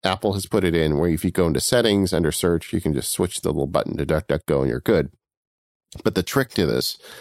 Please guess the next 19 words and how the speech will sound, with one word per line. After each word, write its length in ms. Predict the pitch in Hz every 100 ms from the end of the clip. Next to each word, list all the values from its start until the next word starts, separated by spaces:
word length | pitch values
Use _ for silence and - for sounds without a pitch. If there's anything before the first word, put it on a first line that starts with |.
| - - -
is 160 | - 95
occasionally 540 | - - 143 123 123
you 140 | 113 95
do 280 | 90 104
need 260 | 113 98 85
to 80 | 80
do 600 | 69 76 71 65 60 - -
a 320 | 71 67 62
Google 340 | 62 76 65
search. 400 | 62 - - -
Sometimes 480 | - 95 - 95 92
DuckDuckGo 580 | - 87 - - 82 65
isn't 300 | 90 82 71
getting 300 | - 80 90
you 100 | 98
the 100 | 95
result 340 | 101 98 98
you 120 | - 98
want. 340 | 101 123 123